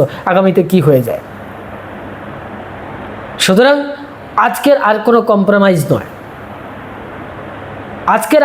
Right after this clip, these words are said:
আর কোনো কম্প্রোমাইজ নয়। নাম দেখে বলে দিচ্ছে পাকিস্তান সরকার, যদি তার কোনো যে ইভিল ফোর্স, তার যদি কোনো উত্তরসূরি থেকে থাকে, যেগুলোকে এই জঙ্গি সাংগঠনিক চিন্তা শক্তির সাথে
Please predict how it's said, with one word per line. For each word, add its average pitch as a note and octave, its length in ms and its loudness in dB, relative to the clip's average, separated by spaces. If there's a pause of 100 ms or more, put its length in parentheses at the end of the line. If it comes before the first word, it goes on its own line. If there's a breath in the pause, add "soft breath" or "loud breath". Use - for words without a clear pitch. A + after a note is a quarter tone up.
আর C#4+ 160 4
কোনো C#4+ 120 6 (100)
কম্প্রোমাইজ C4 420 6 (120)
নয়। F3 180 4 (1040)
নাম C4+ 140 6 (120)
দেখে C#4 240 4
বলে C#4 200 6
দিচ্ছে C#4+ 260 2
পাকিস্তান B3+ 320 4 (100)
সরকার, E3 320 4 (1500)
যদি C#4+ 200 6 (180)
তার D#4 180 6 (100)
কোনো C4 160 6 (220)
যে C4 80 6 (160)
ইভিল E4+ 240 6 (100)
ফোর্স, B3 320 6 (560 loud breath)
তার C#4 240 4
যদি F4+ 200 6
কোনো F4 180 6
উত্তরসূরি E4 500 4
থেকে C4 220 6
থাকে, D3+ 220 2 (460 loud breath)
যেগুলোকে D4+ 440 4 (200)
এই E4 80 6 (220)
জঙ্গি D4 380 6 (100)
সাংগঠনিক C#4+ 580 4 (120)
চিন্তা C#4+ 220 6 (100)
শক্তির C#4 340 2
সাথে C#4+ 160 4